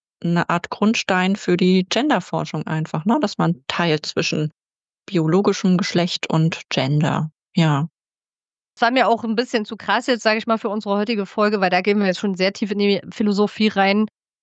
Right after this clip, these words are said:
Speaker 2: Ähm, da geht's dann halt auch so um materialistisch-existenzialistische Weltanschauungen,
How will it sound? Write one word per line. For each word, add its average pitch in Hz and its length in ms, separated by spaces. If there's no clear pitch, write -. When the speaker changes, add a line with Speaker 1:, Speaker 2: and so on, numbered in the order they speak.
Speaker 2:
Ähm, 190 280
da 180 100
geht's 202 200
dann 180 200
halt 175 160
auch 170 100
so 180 180
um 185 140
materialistisch-existenzialistische 185 1900
Weltanschauungen, 180 1000